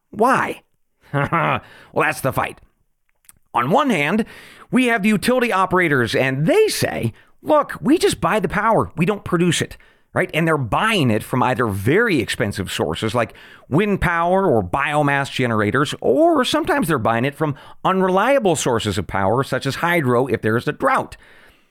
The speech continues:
Plus, utilities say, Maine used to have cheaper power, a nuclear reactor, some petroleum-powered plants, for example, but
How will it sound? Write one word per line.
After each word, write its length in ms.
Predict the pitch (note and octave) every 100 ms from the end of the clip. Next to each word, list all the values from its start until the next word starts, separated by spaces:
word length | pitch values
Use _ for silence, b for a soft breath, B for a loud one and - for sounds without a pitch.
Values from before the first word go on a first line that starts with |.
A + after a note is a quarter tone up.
| b _ -
Plus, 380 | - D#4 A#3+ -
utilities 600 | C3+ - G#2+ G2+ F2+ -
say, 300 | D3 B3 B B B B
Maine 480 | C3 A3 C#4 A#3 -
used 380 | A#2+ C3 D#4 G#4
to 80 | G#4+
have 160 | D#4 A3+
cheaper 300 | D#4+ B3+ F3+
power, 460 | C#4 D#4 B3 C4+ - _ -
a 60 |
nuclear 380 | A#2+ E3 D#3 D3
reactor, 680 | A#2 C#3+ G3+ - A3 A3+ A#3
some 300 | - G#2 G2
petroleum-powered 880 | - C#3 C#3+ D#3 C3+ C#3 C#3+ C3 -
plants, 340 | D#3+ D#3+ E3
for 180 | D#3 D#3
example, 340 | C3+ D#3 E3
but 440 | D3 G#2+ C#4 C#4